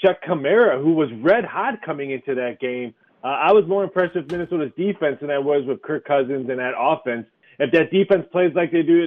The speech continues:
it last week, I think they cover against San Francisco. I think the forty-niners still win this game, but I'm still gonna take the plus seven. The forty-niners win by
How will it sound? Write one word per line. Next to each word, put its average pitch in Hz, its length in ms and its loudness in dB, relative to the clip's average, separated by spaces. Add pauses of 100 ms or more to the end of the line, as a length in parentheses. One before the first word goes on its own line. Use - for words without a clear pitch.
it 131 200 -8
last 151 480 0
week, 139 120 0
I 127 140 0
think 135 220 0
they 156 160 0 (180)
cover 202 300 2
against 139 320 -6
San 143 160 -6
Francisco. 131 320 -12
I 165 140 -2
think 220 200 -6
the 226 80 -2
forty-niners 180 600 2
still 151 180 0
win 165 220 -2
this 185 200 0
game, 185 300 -4 (260)
but 143 120 0
I'm 202 160 2
still 190 160 4
gonna 165 160 -2
take 156 160 -6
the 139 80 -8
plus 139 320 -2
seven. 127 240 -2
The 113 120 -6
forty-niners 143 520 -4
win 123 140 -6
by 104 120 -6